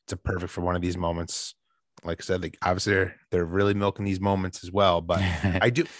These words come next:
Speaker 1: it's kinda cool being able, I know it benefits them. You could have just made this into one big movie moment.
Speaker 2: I was
Speaker 1: But
Speaker 2: gonna just say that.
Speaker 1: they're making
Speaker 2: <laughs>
Speaker 1: you buy three pops instead of one. But I do feel like they're a little more detailed this way,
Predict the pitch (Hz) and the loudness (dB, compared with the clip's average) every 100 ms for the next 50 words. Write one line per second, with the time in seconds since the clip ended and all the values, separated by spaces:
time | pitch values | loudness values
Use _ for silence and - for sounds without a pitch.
0 | - 139 131 - 190 233 - - 151 143 | -4 0 0 2 4 4 0 4 6 6
1 | 120 110 113 107 104 101 95 90 90 90 | 4 2 0 2 0 -2 -2 -6 -8 -6
2 | 90 - - 98 90 82 - 113 107 87 | -6 -6 0 0 0 -4 -2 4 4 4
3 | 87 _ _ _ _ - 113 - 135 110 | -2 _ _ _ _ -2 -2 4 4 4
4 | 107 101 92 87 90 - 82 82 82 82 | 0 0 -2 0 -2 -4 -4 -4 -4 -2
5 | 80 82 82 80 80 82 92 101 - _ | -4 -4 -6 -6 -6 -4 0 -2 -4 _
6 | _ _ - - 110 117 131 123 110 - | _ _ -2 4 6 6 6 6 6 6
7 | 104 98 92 104 104 98 95 107 95 107 | 6 6 6 8 8 6 4 2 4 2
8 | 92 87 - 95 90 95 87 - - 90 | 2 0 0 -4 0 0 0 -4 -8 -6
9 | 85 87 92 123 139 _ _ _ _ _ | -4 0 0 0 -2 _ _ _ _ _
10 | _ - 117 156 143 131 - _ _ _ | _ -14 2 6 8 6 4 _ _ _
11 | _ - 120 104 165 170 175 165 143 123 | _ 0 0 2 2 2 4 4 4 4
12 | 117 113 107 87 82 - 87 - 90 82 | 4 2 -2 -6 -10 -12 -10 -2 0 0
13 | 76 80 - 82 80 80 | -4 -6 -4 -4 -2 -4